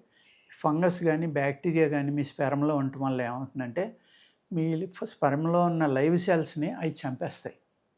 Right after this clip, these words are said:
చంపేయడం వల్ల కూడా సంతానం కలగకపోవడం జరుగుతుంది. అందుకే ఏం చేయాలంటే, మీరు ఆ సెల్స్‌ని చంపడం అనేది జరిగినప్పుడు వాటికి తగిన మెడిసిన్స్ వాడుకుని, ఏదైతే, ఆ,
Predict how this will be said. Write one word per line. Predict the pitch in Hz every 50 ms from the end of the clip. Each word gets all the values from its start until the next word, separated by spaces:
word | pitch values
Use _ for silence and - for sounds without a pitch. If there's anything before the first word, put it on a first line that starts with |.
| _ _ -
చంపేయడం | - 160 143 143 165 160 151 165 160
వల్ల | 151 143 143
కూడా | 135 143 147 165 180
సంతానం | - - 143 131 123 - 139 135 139 135
కలగకపోవడం | 135 135 127 131 135 127 - - 139 127 139 139 131
జరుగుతుంది. | 123 120 123 113 113 - - - - _ _ _ _ - - - - - - _ _ -
అందుకే | 139 135 123 135 139
ఏం | 139 147 156
చేయాలంటే, | 156 160 165 151 143 139 135 147 147
మీరు | 139 139 139 147 190 247 269 - _ _ _ _ _ _ -
ఆ | 139 127
సెల్స్‌ని | - - - 147 143 156 156 - 233 214 190
చంపడం | 180 185 170 160 160 160 156 175
అనేది | 170 165 165 165 151 135
జరిగినప్పుడు | 127 143 135 143 143 147 147 143 - 151 180 247 277 285 - _ _ _ _ _ _ -
వాటికి | 143 131 135 135 147 151 147 139
తగిన | - 147 135 127 160 160 143 139 - - _ 170
మెడిసిన్స్ | 139 139 135 135 - 185 170 - -
వాడుకుని, | 131 127 127 127 127 123 - 143 156 226 277 - _ _ _ _ _ _ _ _ _ _ _ _ _ _ _ _ _ _ _ _
ఏదైతే, | 151 143 143 151 143 160 160 151 156 165 147 139 139 _ _ - - _ - - - - - _ _
ఆ, | 151 143